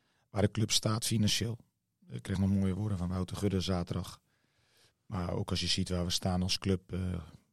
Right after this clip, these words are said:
geloof ik nu in drieënhalf jaar qua transferresultaat, waardoor de club gewoon een financiële,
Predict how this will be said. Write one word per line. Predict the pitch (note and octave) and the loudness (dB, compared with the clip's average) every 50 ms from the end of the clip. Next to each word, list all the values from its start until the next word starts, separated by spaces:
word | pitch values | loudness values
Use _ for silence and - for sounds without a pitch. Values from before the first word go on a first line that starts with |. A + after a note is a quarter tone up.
| _ | _
geloof | _ - G2+ - | _ -10 -10 -10
ik | - | -4
nu | - F#2 F#2 | -2 0 0
in | F2+ F2+ | 2 2
drieënhalf | F2+ F2+ F#2 F2+ F2+ F2+ F2 F2 | 2 2 2 2 2 0 0 0
jaar | F#2 F2 E2+ F2 F#2 | 0 0 0 0 -2
qua | E2+ - F#2 F#2 F2+ F2+ F2+ - - _ | -4 -4 -4 -4 -4 -4 -6 -8 -8 _
transferresultaat, | - G2 F#2 F2+ - - F#2+ F#2 F2+ F2+ F2 F2+ F2 - - F#2 F#2+ F#2+ | -2 0 0 0 0 0 0 0 0 0 -2 -4 -6 -6 -6 -6 -6 -4
waardoor | - F#2 E2+ F2 | -4 -4 -4 -4
de | F2+ - | -6 -4
club | - F#2 F2 - | -4 -6 -6 -4
gewoon | - - F2+ F2+ F2+ F#2 | -4 -4 -2 0 0 0
een | F2+ F2+ F2+ F#2 F#2+ | 0 -2 -2 -4 -6
financiële, | - - F#2 F#2 F#2 - - - F#2+ F2+ F2+ F#2+ F#2+ F#2 | -6 -2 -2 0 0 0 0 0 0 0 0 -2 -4 -6